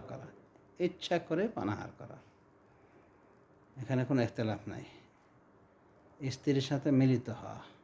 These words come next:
দিনের বেলায়, অর্থাৎ স্ত্রীর সহবাস করা, এখানে কোনো ইখতিলাফ নাই।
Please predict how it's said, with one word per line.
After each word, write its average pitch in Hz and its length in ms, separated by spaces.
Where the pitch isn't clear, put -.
দিনের 120 300
বেলায়, 104 260
অর্থাৎ 110 320
স্ত্রীর 120 260
সহবাস 110 440
করা, - 240
এখানে 131 320
কোনো 120 200
ইখতিলাফ 110 460
নাই। 117 220